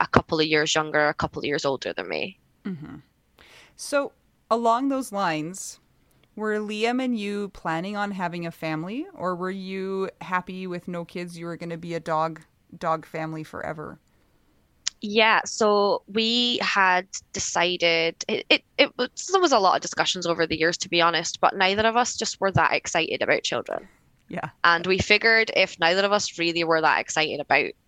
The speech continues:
Speaker 1: them, maybe we shouldn't just have children to make everyone happy because that's what people think you should do.
Speaker 2: Right.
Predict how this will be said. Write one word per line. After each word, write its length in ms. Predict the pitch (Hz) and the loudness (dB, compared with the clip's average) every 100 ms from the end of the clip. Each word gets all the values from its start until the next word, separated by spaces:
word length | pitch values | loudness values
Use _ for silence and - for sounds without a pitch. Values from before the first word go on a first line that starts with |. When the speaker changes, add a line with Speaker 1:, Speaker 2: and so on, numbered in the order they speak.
| - | 2
Speaker 1:
them, 240 | 127 156 | 2 2
maybe 320 | 156 160 160 | -2 0 2
we 120 | 151 160 | 2 2
shouldn't 340 | 165 160 160 | 2 2 2
just 200 | 151 - | -2 2
have 160 | 156 - | 0 0
children 440 | 156 160 170 170 - | -2 0 0 -2 -6
to 120 | - | 0
make 220 | 165 - 160 | 0 2 0
everyone 280 | 160 170 | 2 0
happy 300 | 165 160 - | 2 2 2
because 280 | - 170 - | 0 0 0
that's 200 | 170 160 | 0 0
what 80 | - | -4
people 180 | - 180 | -8 0
think 180 | 180 165 | 0 0
you 60 | |
should 180 | 170 214 | -2 0
do. 240 | 208 285 339 _ _ | 2 2 0 _ _
Speaker 2:
Right. 340 | 180 147 165 | -8 -8 -10